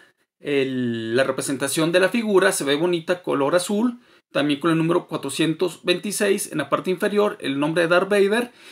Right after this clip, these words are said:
y el concepto Series, y un fondo color, color naranja. La parte trasera, hace rato vimos un pequeño, eh, vista de esta, de esta misma,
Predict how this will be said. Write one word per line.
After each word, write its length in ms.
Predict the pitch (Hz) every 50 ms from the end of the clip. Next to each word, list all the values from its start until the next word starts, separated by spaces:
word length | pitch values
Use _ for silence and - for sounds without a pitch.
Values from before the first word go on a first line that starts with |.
| - -
y 360 | - 196 220 220 - - _ -
el 140 | 147 135
concepto 480 | - 147 135 123 - 156 156 - 185 165
Series, 680 | - - 143 127 113 110 104 90 - - - - - _ _ _ _ _ _ _
y 100 | - 147
un 120 | 156 160
fondo 300 | 160 156 143 143 147 139
color, 340 | 139 127 123 120 110 - - - - _ _ _
color 240 | - 120 120 120 117
naranja. 480 | 131 127 110 101 90 87 - - - - - - _ _ _ _ _ _ _ _ _ _ _ _ _ _ _ _ _ _ _ _ _ _ _ _ _ _ _ _ _ _ -
La 120 | 143 -
parte 220 | - 156 151 202
trasera, 500 | 196 202 214 208 - 202 190 208 214 208 - -
hace 160 | - 170 156
rato 280 | 156 156 - 165 160
vimos 420 | 156 151 156 151 156 160 160 - 165
un 140 | 156 151 143
pequeño, 800 | 156 - - 165 156 160 165 160 156 156 147 135 120 107 - - - - _ _ _ _ _ - 104 - 107 107 113
eh, 320 | 123 120 113 113 107 95 -
vista 380 | 147 160 165 - - - 175 160
de 60 | 156
esta, 260 | 156 - - 175 160
de 200 | 160 - - 165
esta 160 | 160 - 190
misma, 440 | 196 208 208 196 214 214 202 -